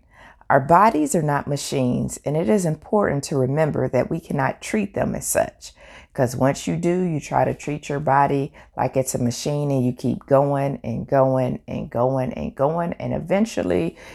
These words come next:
it will break down on you. So this is why learning how to set priorities is so important.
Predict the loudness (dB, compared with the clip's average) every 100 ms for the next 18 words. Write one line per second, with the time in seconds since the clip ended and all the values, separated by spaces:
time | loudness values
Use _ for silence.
0 | -12 2 2 2 2 2 4 0 0 -2
1 | -2 -4 -4 -2 -6 -8 -14 -10 -8 -6
2 | -6 -4 -6 -8 _ _ _ -20 -20 _
3 | 2 4 6 4 2 2 4 4 2 2
4 | 0 0 0 0 0 -2 0 0 2 2
5 | 2 2 0 -2 -4 -6 -4 0 0 0
6 | -4 -6 -6 -6 -4 -2 -2 -6 -10 -10